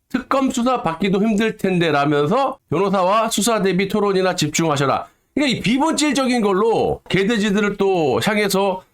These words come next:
사료를 뿌리고 있는데 이게 말이 됩니까? 아니, 정상적으로 이놈이 오세훈의 이런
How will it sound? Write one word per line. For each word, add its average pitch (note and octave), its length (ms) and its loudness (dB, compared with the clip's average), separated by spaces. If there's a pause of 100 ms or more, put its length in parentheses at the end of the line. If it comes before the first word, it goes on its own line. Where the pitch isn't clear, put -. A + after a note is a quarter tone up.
(120)
사료를 A#3 440 -2
뿌리고 G#3+ 320 0
있는데 C3 600 0 (200)
이게 C#4 200 0
말이 A3+ 220 0
됩니까? D3 540 0 (200)
아니, B3+ 220 0
정상적으로 B3+ 1040 0
이놈이 G3+ 800 0
오세훈의 G3+ 800 0
이런 E3 500 0